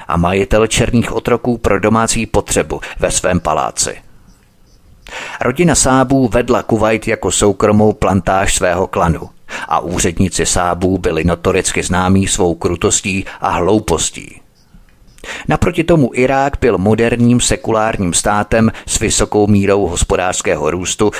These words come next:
a disponoval jednou z nejvyšších životních úrovní a gramotností v arabském světě. Postavení žen patřilo k nejpokročilejším v regionu a náboženská svoboda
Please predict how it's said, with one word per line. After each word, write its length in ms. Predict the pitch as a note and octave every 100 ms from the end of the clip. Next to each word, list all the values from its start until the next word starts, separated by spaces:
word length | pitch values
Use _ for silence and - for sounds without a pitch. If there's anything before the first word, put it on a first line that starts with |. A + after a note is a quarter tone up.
| -
a 100 | -
disponoval 600 | E2+ F2+ - G2+ F#2+ F2+
jednou 360 | F#2 F#2+ F#2 E2
z 100 | -
nejvyšších 640 | G2 G2 G2+ - A2+ G#2
životních 680 | - F#2+ F#2+ F#2+ G2+ F#2 -
úrovní 540 | G2 F#2+ F#2+ G2 G#2
a 140 | - F#2+
gramotností 760 | F#2+ F#2+ G2 - G2 - G2
v 60 | F2
arabském 520 | E2+ F2+ - F#2 F#2
světě. 420 | - E2+ D2 - - - - _ _ _ _ _ - - - -
Postavení 600 | C#3 - D#3 D#3+ C#3 G#2
žen 360 | G#2+ F#2 C2+ -
patřilo 420 | E2 - - F#2+
k 80 | -
nejpokročilejším 1000 | G2 G2+ G2 - G2 - G#2 G#2 - G#2+
v 40 | F#2+
regionu 520 | G#2 G#2 D#2 C#2+ D2 - -
a 100 | D#2
náboženská 720 | D#2 D#2+ E2 F#2 E2 - D2+
svoboda 560 | - E2+ E2+ E2+ F#2